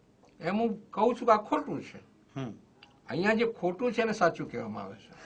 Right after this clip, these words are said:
Speaker 2: <laughs> ઓકે.
Speaker 1: એટલે જે
Speaker 2: અહીંયા હું આ છું.
Speaker 1: હું આ છું, જે હું નથી તે હું છું.
Speaker 2: રાજકારણમાં આવ્યા પછી કે હું આ છું.
Speaker 1: એટલે અહીંયા જે અભિનય સમ્રાટ સ્ટેજ ઉપર હોય,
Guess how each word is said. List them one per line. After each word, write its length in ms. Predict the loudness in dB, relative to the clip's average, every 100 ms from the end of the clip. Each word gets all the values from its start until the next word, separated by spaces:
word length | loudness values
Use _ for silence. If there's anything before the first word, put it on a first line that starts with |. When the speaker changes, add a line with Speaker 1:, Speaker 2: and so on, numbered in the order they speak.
| -20 -6 -4
Speaker 2:
<laughs> 0 |
ઓકે. 440 | -2 -4 -8 -4 -6
Speaker 1:
એટલે 1160 | -6 -12 -12 -10 -10 -10 -14 -14 -12 8 8
જે 720 | 8 -2 -2 0 0 0 -2 -8 -20 -20 -6
Speaker 2:
અહીંયા 320 | 0 4 6
હું 320 | 6 6 10
આ 120 | 8 6
છું. 440 | 0 2 2 -2 -14 _ 0
Speaker 1:
હું 200 | 8 10
આ 140 | 10
છું, 200 | 8 4
જે 100 | 8
હું 160 | 8 8
નથી 260 | 4 2
તે 140 | 4 8
હું 280 | 8 6
છું. 240 | 2 -4 -8 -20 _ 0
Speaker 2:
રાજકારણમાં 560 | 4 4 4 6 8
આવ્યા 180 | 8 4
પછી 80 | 0
કે 60 |
હું 260 | -2 6 6
આ 60 | 6
છું. 380 | 2 0 0 -4 -18 -8
Speaker 1:
એટલે 200 | 2 8
અહીંયા 540 | 8 6 0 6 6
જે 120 | 6 4
અભિનય 500 | 2 2 2 2 2
સમ્રાટ 400 | 0 -2 -2 -4
સ્ટેજ 360 | -8 -6 -6
ઉપર 240 | -6 -6 -4
હોય, 300 | -2 -2